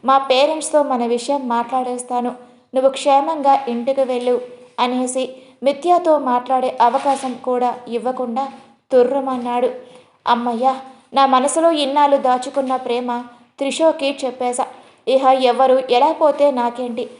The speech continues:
నేను నా త్రిషోక్ని పెళ్లి చేసుకుని లైఫ్ లాంగ్ హ్యాపీగా ఉంటా" అనుకుంటూ సంతోషంగా ఇంటికి వెళ్ళింది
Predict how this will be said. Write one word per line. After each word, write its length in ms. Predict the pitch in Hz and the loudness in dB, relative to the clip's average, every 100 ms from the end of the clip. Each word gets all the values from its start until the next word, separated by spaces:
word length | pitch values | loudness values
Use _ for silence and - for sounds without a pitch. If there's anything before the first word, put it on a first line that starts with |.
| _ _ - | _ _ -4
నేను 200 | 254 269 | 0 2
నా 160 | 262 247 | 2 0
త్రిషోక్ని 600 | 247 240 285 277 262 262 | -2 -2 0 0 -2 0
పెళ్లి 300 | 262 240 254 | 0 0 -2
చేసుకుని 500 | 262 247 254 247 339 - - _ 247 | -4 -4 -6 -6 -8 -14 -20 _ 0
లైఫ్ 340 | 269 302 311 | 2 2 0
లాంగ్ 180 | 311 294 | 0 0
హ్యాపీగా 520 | 262 240 254 269 262 | -2 -2 -2 -2 -2
ఉంటా" 380 | 254 233 247 226 - 247 | -2 -2 -2 -2 -8 -10
అనుకుంటూ 440 | 233 240 240 226 - - _ - | -8 -6 -4 -6 -8 -14 _ -4
సంతోషంగా 800 | 294 302 359 370 359 311 285 269 | 0 0 2 0 0 0 2 2
ఇంటికి 340 | 233 233 254 | -2 -4 -2
వెళ్ళింది 580 | 247 247 240 233 247 247 | -2 -2 -4 -2 -4 -4